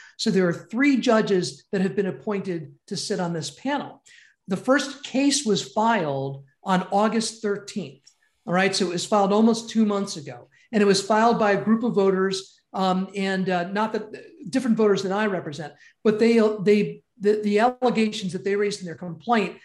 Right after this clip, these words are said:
um, were, uh, essentially that the districts in Wisconsin, the congressional and the legislative districts, are what we call malapportioned, or they're imbalanced. The Constitution requires, the federal Constitution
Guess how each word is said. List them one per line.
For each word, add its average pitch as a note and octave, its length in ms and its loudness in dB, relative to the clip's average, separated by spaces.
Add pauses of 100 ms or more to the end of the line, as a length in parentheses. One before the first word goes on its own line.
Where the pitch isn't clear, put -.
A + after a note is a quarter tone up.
(160)
um, F3+ 540 0
were, G#3 560 2
uh, F#3 220 -6
essentially A#3+ 480 -4
that G#3 180 -6
the G3+ 60 -6
districts A3+ 600 -6
in G3+ 100 -6
Wisconsin, G3+ 580 -8
the E3 80 -10
congressional F#3+ 580 -4
and G#3+ 160 -2
the G3+ 40 -2
legislative F#3+ 540 -6
districts, E3 500 -10 (300)
are F#3 380 2 (140)
what G#3 140 0
we G#3 80 0
call F#3+ 180 -2
malapportioned, F3+ 760 -2
or E3 80 -6
they're F3 260 -6
imbalanced. F3+ 760 -2 (240)
The F#3 60 -6
Constitution A#3 960 0
requires, D#3+ 640 -2
the - 80 -16
federal F#3+ 260 -2
Constitution C3 680 -12